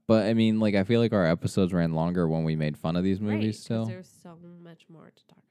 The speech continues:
Speaker 2: about.
Speaker 1: I mean, we could still talk about all that, but we
Speaker 2: <laughs>
Speaker 1: just, at the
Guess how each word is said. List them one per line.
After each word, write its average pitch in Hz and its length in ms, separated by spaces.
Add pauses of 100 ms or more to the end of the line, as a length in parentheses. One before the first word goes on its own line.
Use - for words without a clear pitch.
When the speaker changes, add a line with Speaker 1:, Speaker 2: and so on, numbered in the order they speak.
Speaker 2:
about. - 160 (560)
Speaker 1:
I - 60
mean, 101 240
we 107 140
could 147 140
still 170 340
talk 147 300
about 69 200
all 71 240
that, 73 260 (160)
but 101 100
we 98 200
Speaker 2:
<laughs> - 0
Speaker 1:
just, 95 320 (120)
at 98 200
the 95 260